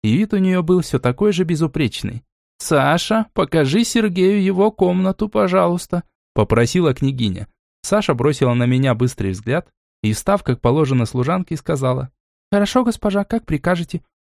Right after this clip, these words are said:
Пойдёмте, молодой господин". Она уже повернулась, чтобы выйти, как бабушка остановила её жестом. "Ах да, Саша, теперь ты опять становишься личной служанкой моего внука. Серёжа, ты не против?" "Как прикажете, госпожа".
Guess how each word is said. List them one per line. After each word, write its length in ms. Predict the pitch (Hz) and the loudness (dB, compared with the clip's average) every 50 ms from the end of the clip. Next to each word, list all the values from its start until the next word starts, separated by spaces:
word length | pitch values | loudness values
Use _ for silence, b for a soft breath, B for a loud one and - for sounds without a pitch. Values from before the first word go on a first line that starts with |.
| _ | _
Пойдёмте, 440 | _ 165 190 190 185 208 208 - 233 | _ 0 2 2 2 2 2 2 2
молодой 320 | 226 240 240 240 202 214 190 | 2 4 4 2 2 0 -2
господин". 560 | 160 156 - - 165 156 135 135 127 127 - _ _ _ _ _ _ | -2 -4 -4 -2 -4 -2 0 -2 -4 -4 -6 _ _ _ _ _ _
Она 240 | 107 107 120 135 135 | 2 2 4 4 4
уже 220 | 139 120 120 127 | 4 4 2 2
повернулась, 560 | 123 127 120 123 123 127 165 202 214 185 131 - | 2 2 2 4 2 2 2 2 2 2 0 0
чтобы 340 | - - 117 110 110 117 | 0 -4 -2 0 2 2
выйти, 340 | 120 123 117 104 92 - 92 | 2 2 2 0 -2 -6 -10
как 240 | - - 107 107 98 | -4 -2 -2 0 0
бабушка 520 | 95 143 180 175 185 170 - - - 117 | 0 -2 0 0 0 -2 -2 -2 0 0
остановила 540 | 104 - - 113 107 107 110 120 151 156 147 | 0 0 -2 -2 0 0 2 2 2 2 2
её 280 | 123 120 113 120 127 123 | 2 2 2 2 0 0
жестом. 540 | 113 117 104 95 - - - - - 120 - _ _ _ _ _ _ _ _ _ | 0 0 -2 -2 -4 -8 -12 -12 -12 -12 -14 _ _ _ _ _ _ _ _ _
"Ах 280 | 220 226 233 233 220 214 | 0 2 2 2 2 2
да, 220 | 175 185 185 196 208 | 2 2 2 2 0
Саша, 460 | - - 214 202 202 - - 214 202 - _ _ _ _ _ _ | 0 0 0 0 0 0 -2 -4 -6 -6 _ _ _ _ _ _
теперь 280 | - 156 135 185 202 196 | -4 0 2 0 0 0
ты 180 | - - 185 185 | 0 2 2 2
опять 300 | 170 - 180 196 214 - | 2 2 0 -2 -2 -2
становишься 600 | - - 170 165 165 170 175 175 - - 170 160 | -2 0 0 2 2 2 0 0 0 0 -2 0
личной 340 | 165 175 - - 156 156 | 0 -2 -2 0 -2 -2
служанкой 540 | 131 - 151 147 139 170 190 202 - - 214 | 0 -2 -2 0 0 0 0 0 0 0 0
моего 340 | 196 190 190 185 185 202 214 | 2 2 2 2 2 2 0
внука. 400 | 190 180 175 170 170 - 185 170 - _ _ _ _ | 2 0 0 -2 -2 -4 -6 -6 -6 _ _ _ _
Серёжа, 560 | - - 170 - - 143 165 185 208 233 226 - _ _ | -2 0 2 2 4 2 2 2 0 -2 -4 -6 _ _
ты 80 | 214 | 0
не 160 | 190 175 160 131 | 2 2 0 0
против?" 480 | - 160 185 202 - - 180 - - _ _ _ _ _ | 0 2 2 2 0 -2 -6 -6 -6 _ _ _ _ _
"Как 240 | - 240 247 240 - | 0 0 0 0 0
прикажете, 640 | - - 233 226 - 226 226 226 208 214 - 220 190 | 0 0 0 2 2 0 2 2 2 0 -2 0 -2
госпожа". 560 | 208 196 - - 202 196 185 196 95 95 | -2 -2 -2 -4 -4 -2 0 0 -2 -2